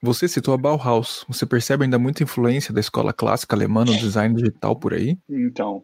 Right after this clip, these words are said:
Speaker 2: é como eu falei, eu considero, eh, o design alemão ruim, assim,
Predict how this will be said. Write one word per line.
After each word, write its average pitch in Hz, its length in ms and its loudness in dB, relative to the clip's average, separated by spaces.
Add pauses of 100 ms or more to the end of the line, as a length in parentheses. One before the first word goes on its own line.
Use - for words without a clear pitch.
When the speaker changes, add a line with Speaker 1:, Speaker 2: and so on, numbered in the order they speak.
Speaker 2:
é - 80 -14
como 127 160 -2
eu 139 60 2
falei, 127 360 2 (120)
eu 123 180 2
considero, 113 800 -2
eh, 101 280 -4
o 107 80 -4
design 107 340 -2
alemão 110 460 0 (180)
ruim, 110 540 2
assim, - 260 -14